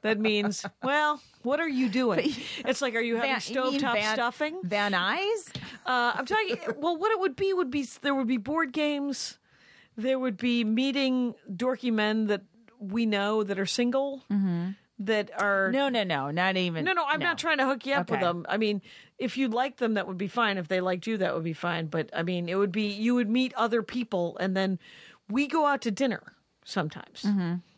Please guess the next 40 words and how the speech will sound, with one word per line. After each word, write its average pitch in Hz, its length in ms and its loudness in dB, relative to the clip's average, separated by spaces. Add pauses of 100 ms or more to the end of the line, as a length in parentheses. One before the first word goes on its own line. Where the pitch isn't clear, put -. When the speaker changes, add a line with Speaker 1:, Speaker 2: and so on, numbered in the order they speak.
(380)
Speaker 1:
And 196 160 2
it's 185 200 0
exciting. 202 540 -2 (240)
And 190 220 2
then 185 100 2
Speaker 2:
Mm-hmm. 180 120 0
Speaker 1:
Andy 202 240 2
goes 202 360 2
to, 208 140 -2
like, 165 340 -2
to 180 120 -6
the, 147 260 -4 (140)
the 156 100 -6
Galaxy 170 760 -2
soccer 170 440 -4
games. 254 600 -4
Speaker 2:
Mm-hmm. 175 380 -2 (140)
Speaker 1:
That's 190 260 -2
something 247 440 -2
he 247 180 0
does 254 500 -6 (540)
that 190 100 -4
I 196 140 4
don't 202 140 2
want 208 180 2
any 208 140 -2
part 226 300 0
<laughs> - 0 -
of 349 440 -2
that 240 240 0
maybe 226 280 2
you 220 260 2
might 226 260 0
enjoy. 233 500 0 (640)
I've 233 240 0
never, 220 460 2
you're 214 160 -4
going 269 200 2
to 226 40 -2
theater. 349 540 -2